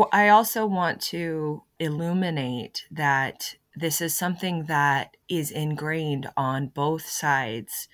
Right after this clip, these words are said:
for men and for women. So, for example,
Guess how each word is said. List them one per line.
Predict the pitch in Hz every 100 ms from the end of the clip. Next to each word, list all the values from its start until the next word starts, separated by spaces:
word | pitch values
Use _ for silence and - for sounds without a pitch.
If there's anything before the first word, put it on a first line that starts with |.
| - _
for | - 135
men | 131 139 139
and | - 135 147 147
for | 139 143
women. | 131 127 117 123 147 - - -
So, | - 143 127
for | - 139
example, | 143 151 139 131 127 101 117 175